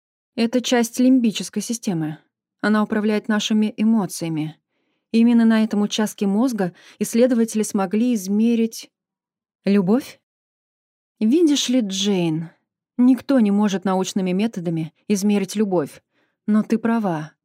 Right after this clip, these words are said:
Они измерили чувства, эмоции, привязанность". "Любовь",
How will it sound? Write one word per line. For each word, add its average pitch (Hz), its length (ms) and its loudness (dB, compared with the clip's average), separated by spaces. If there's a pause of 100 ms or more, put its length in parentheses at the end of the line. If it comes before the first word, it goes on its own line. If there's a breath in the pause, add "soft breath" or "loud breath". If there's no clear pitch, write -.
(400)
Они 196 320 0
измерили 190 420 0
чувства, 185 500 -4
эмоции, 175 640 -4 (300)
привязанность". 190 840 -2 (1120)
"Любовь", 226 760 0